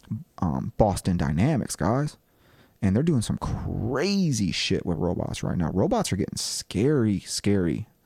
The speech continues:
um, cl-, close to being able to do a lot of shit better than us in the thinking aspect of it and just rationalizations, which is gonna be scary. And so there's pe-, there's, you know, there's people way smarter than me that are, are worried about robotic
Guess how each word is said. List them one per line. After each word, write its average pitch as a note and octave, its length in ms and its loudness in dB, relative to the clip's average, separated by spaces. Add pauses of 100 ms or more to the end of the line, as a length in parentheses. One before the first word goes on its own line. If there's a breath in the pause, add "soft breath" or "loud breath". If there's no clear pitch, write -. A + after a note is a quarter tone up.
(120)
um, E2+ 360 2 (800 soft breath)
cl-, - 240 -10 (180)
close G2 480 2
to G2 580 2 (680 soft breath)
being C3 160 2
able E3+ 140 2
to B2+ 100 2
do C3+ 120 4
a - 20 4
lot G#2 240 2
of B2 60 -2
shit A2 240 0
better G#2+ 160 4
than G#2+ 180 2
us G2+ 340 0
in G#2 180 4
the G2 120 2
thinking A2+ 640 0
aspect F#2 520 -2
of F2+ 160 2
it F2 140 2
and F2+ 180 2
just F2 160 0
rationalizations, F2+ 1300 0 (240)
which - 160 0
is - 100 -2
gonna F2+ 160 2
be - 120 -6
scary. - 400 -4 (640)
And C3 100 2
so - 80 0
there's E3 160 2
pe-, - 140 -2
there's, C#3 160 2
you C#3+ 40 2
know, A#2+ 80 4
there's D#3 100 0
people G2 220 0
way F#2+ 160 4
smarter F2+ 320 2
than F2 120 4
me A2+ 240 4
that F2+ 180 2
are, E2+ 300 0
are E2+ 120 2
worried F#2 320 4
about E2+ 340 4
robotic F2 640 2